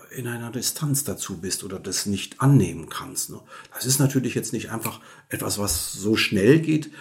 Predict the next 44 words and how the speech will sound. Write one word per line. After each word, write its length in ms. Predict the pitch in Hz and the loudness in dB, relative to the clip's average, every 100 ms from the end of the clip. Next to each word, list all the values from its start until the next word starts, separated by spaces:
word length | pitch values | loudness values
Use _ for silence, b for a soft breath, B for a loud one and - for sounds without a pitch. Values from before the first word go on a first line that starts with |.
| B | B
aber 140 | 110 | 0
es 100 | 104 | 2
ist 180 | 113 90 | 2 -2
machbar, 720 | 90 95 - - 90 95 - - | 0 0 0 -4 -6 -6 -6 0
ne? 120 | 131 | 0
Und, 640 | - - 120 - - - 117 | 0 -2 -2 -4 -10 -6 -6
äh, 100 | 107 B B B - | -6 B B B -14
ich 140 | 104 | -8
hab 120 | 110 | -4
da 120 | 107 | 0
sehr, 380 | 95 101 117 110 - | 2 4 4 2 -2
selber 320 | 104 127 147 | 0 2 2
sehr 140 | 147 | 2
viel 180 | 131 156 | 2 2
dran 200 | 120 123 | 0 -2
gearbeitet. 420 | - - 127 110 | -2 -2 -2 -4
Ich 60 | - | -6
hab 100 | - | -8
an 120 | 104 | -6
die 180 | 104 98 B B B | -6 -8 B B B
paar 200 | - 113 | -12 -8
hundert 240 | 110 101 - | -4 -4 -4
Stunden 560 | - 131 131 123 110 B B - | 2 4 4 2 0 B B -6
in 200 | 107 107 | -2 2
Eigenarbeit 680 | 113 135 139 123 123 110 - | 8 8 8 2 0 -2 -4
daran 240 | - 117 | -4 -4
gearbeitet, 480 | - 104 107 104 - | -4 -4 -4 -4 -4
meine 320 | 95 104 101 B B | -4 -4 -4 B B
Verletzungen 600 | 127 117 - - 110 104 | -6 -6 -4 -4 -2 -4
aus 160 | 113 | -4
dem 140 | - 117 | 0 0
Leben 400 | 107 110 110 107 | 2 0 0 -2
oder 160 | 104 | -4
so 160 | 101 104 | -2 -4
da 140 | 104 | -4
hineinzunehmen, 960 | 104 104 90 131 151 147 131 131 131 135 B B B | -4 -4 -2 0 0 -2 -2 -2 -2 -4 B B B
um 380 | - 120 117 110 | -4 0 0 0
dann 180 | 101 101 | -6 -4
irgendwann 440 | - 170 160 135 | -2 -2 -2 -4
zu 140 | - - | -2 -4
erleben, 480 | 120 131 131 139 B B B B - | -4 -6 -4 -6 B B B B 0
ja, 260 | 156 175 | 2 2
es 140 | 160 117 | 0 -2
ist, 280 | 123 - | -4 -8